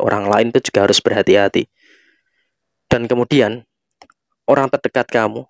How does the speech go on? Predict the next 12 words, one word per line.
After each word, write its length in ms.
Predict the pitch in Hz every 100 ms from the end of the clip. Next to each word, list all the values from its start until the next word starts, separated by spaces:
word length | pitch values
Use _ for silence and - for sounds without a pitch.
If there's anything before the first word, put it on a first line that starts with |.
| -
yang 160 | 110 110
memiliki 720 | 110 107 - 110 110 107 107 _
pekerjaan 480 | - 117 113 - 107
yang 160 | 107 104
sama 400 | 107 101 107 120
atau 160 | 107
mungkin 200 | 107 117 107
bahkan 240 | 101 -
memiliki 440 | 110 104 104 104 117
usaha 360 | 107 - 107 104
yang 200 | 101 101
sama, 400 | 113 101 110